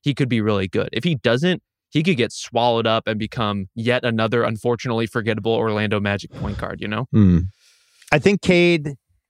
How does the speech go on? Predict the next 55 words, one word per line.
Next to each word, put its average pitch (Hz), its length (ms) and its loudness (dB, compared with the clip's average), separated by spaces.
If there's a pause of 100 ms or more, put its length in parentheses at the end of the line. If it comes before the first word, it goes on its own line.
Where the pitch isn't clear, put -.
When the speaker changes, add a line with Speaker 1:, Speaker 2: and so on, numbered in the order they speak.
(640)
Speaker 2:
Cade 175 240 4
doesn't 170 260 2
have 156 140 2
the 131 100 0
traditional 139 540 0
Chris - 240 -2
Paul 139 260 0
point 147 240 -2
guard 139 220 0
stuff, 147 300 0
but 131 100 2
has 135 240 2
a 123 60 0
lot 123 240 2
of 117 80 -2
the 117 100 0
inclusive 107 480 -4
stuff 110 240 -2
we're 90 80 -2
talking 95 340 -4
about. 87 320 -4
Like, 120 220 -2
I, 123 200 2
I 131 100 2
do 135 180 4
think 123 240 -2
he 123 140 2
puts - 280 -2
time 113 320 0
and 107 140 -4
thought 104 240 0
into 98 340 -2
who 113 180 2
el-, 104 200 0
who 151 180 4
else 123 160 0
is 123 120 -2
on 120 120 0
his 107 160 -4
team. 113 380 -2 (500)
Where 139 200 2
do 131 60 0
they 127 140 4
like 120 200 2
the 120 80 -2
ball? 110 540 2
How 131 180 -2
can 131 160 -6
he 120 80 0
make 113 220 0
guys 104 260 -2
better? 104 280 -2
Things 95 240 -6
like 98 120 -4
that. 104 240 -2